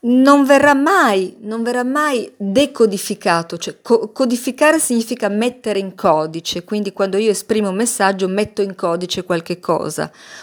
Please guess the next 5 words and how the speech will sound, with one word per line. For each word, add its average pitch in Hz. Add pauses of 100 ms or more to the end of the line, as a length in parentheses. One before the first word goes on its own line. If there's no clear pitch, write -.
utilizzo 214
un 247
codice 185
per 175
comunicare. 170